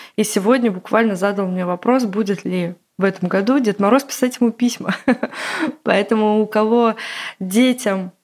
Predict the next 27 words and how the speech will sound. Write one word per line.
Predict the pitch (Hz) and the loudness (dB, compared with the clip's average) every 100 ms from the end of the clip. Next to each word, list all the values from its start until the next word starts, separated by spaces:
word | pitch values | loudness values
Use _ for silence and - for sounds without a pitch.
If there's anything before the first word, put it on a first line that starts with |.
| _ - | _ -4
от | 220 - | -2 0
полутора | 233 240 262 262 226 214 | 2 4 2 0 0 2
до | 220 | 0
трех | 214 240 226 214 | 2 0 0 0
и | |
от | 202 - | -2 0
трех | 233 226 190 | 2 2 -2
до | 190 | -6
семи, | - 226 233 311 403 _ _ _ | -2 0 2 2 -2 _ _ _
я | 269 185 | 0 0
помню | - 254 269 226 185 208 - | 0 0 2 0 -2 -6 -6
<laughs> | 220 - 403 403 349 277 | -8 -6 -4 -4 -4 -6
эти | 208 - | -8 -6
возраста, | 196 196 196 202 208 240 269 - - - 294 269 - | -4 -4 -2 -2 -2 0 0 -2 -6 -4 -4 -8 -6
вот, | 196 196 196 | -2 -2 0
мы | 214 247 | 2 2
очень | 202 202 185 | 2 -2 -6
рекомендуем | 170 180 175 180 214 262 202 180 - _ - | -8 -8 -6 -4 0 0 -2 -6 -12 _ -2
приобрести | 196 190 190 190 - 262 330 | 0 0 0 -4 -2 2 4
или | 240 | 2
хотя | - 202 262 | 0 0 0
бы | 202 | 0
просто | 170 214 240 - | 0 0 0 -2
самим | 180 - 175 226 220 | -6 -4 2 4 4
сделать, | 175 175 196 180 170 | 0 -2 0 0 -2
да, | 170 196 226 | -4 -2 0
но | 208 214 | 2 0